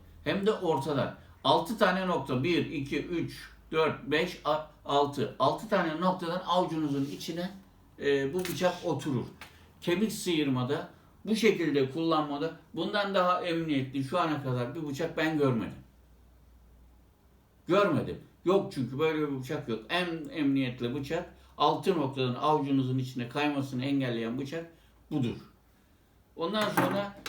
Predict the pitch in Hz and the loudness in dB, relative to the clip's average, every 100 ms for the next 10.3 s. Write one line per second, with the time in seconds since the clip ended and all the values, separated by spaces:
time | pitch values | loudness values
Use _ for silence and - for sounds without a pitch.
0 | - - 143 143 139 135 135 - - - | -14 -8 -4 -2 0 -2 -2 -4 -6 -8
1 | 214 220 196 196 - - _ _ _ - | -4 0 2 2 -2 -14 _ _ _ -20
2 | _ - - - - 135 160 165 160 143 | _ -20 -20 -20 -8 0 0 0 -2 -4
3 | - 127 131 - 117 - 127 - 113 113 | -2 -2 -2 -6 -8 -10 -16 -8 -4 -4
4 | 104 87 - 123 127 - 107 92 101 98 | -4 -8 -8 -4 -2 -2 -6 -6 -8 -8
5 | 92 - - 107 107 101 98 - - - | -10 -10 -12 -8 -6 -6 -8 -12 -20 -20
6 | _ - 95 - - 107 104 104 98 101 | _ -18 -18 -18 -16 -12 -6 -4 -2 -4
7 | 98 98 - 95 - - 76 73 95 113 | -6 -10 -10 -12 -12 -16 -14 -12 -12 -12
8 | - - - 131 110 95 90 - - - | -16 -16 -6 -2 -2 -2 -6 -10 -20 -8
9 | 131 131 123 120 - 104 - 120 110 92 | -2 0 0 -2 -4 -10 -8 -4 -2 -2
10 | - 113 120 | -6 -8 -10